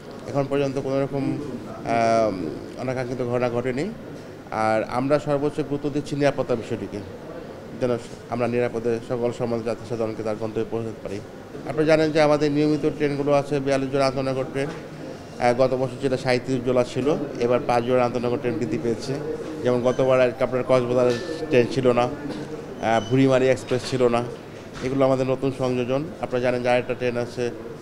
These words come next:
মধুমতি, যেটা ঢাকা থেকে রাজশাহী, রাজশাহী থেকে ঢাকা।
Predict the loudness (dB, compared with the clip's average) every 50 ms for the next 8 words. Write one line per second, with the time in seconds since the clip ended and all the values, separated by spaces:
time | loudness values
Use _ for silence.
0 | -6 -2 0 2 2 2 2 2 2 2 0 -2 -4 -2 -2 0 2 2 2 4
1 | 2 0 -2 -6 -6 -4 -2 -2 -2 -2 -2 -2 0 0 0 0 0 -2 -6 -6
2 | -4 -4 -4 -2 -2 -4 -4 -4 -6 -6 -6 -4 -4 -4 -4 -4 -6 -6